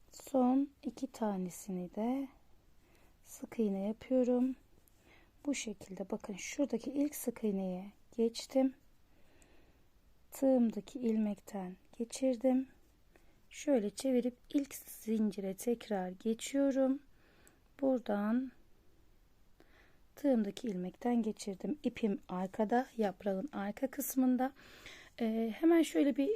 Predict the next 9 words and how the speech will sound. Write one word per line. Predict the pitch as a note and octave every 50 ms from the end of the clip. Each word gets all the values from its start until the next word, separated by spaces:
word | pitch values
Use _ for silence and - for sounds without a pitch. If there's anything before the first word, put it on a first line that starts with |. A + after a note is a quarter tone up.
| - - -
not | B3 B3+ B3 A#3+ - -
düşmek | A3+ - - - G#3 -
istiyorum. | - - - - B3+ C#4 D#4 E4+ D4+
Bakın | B3+ A#3 - C4+ C4+ C#4+
bu | F4+
şekilde | D4 - C#4 A3+ - - A3 A3 B3 -
de | -
kalabilir | - C#4+ B3 A3 G3+ F3+ G3+ F#3 F#3+ F#3
yaprak. | A3+ B3 A3 - - - - - - -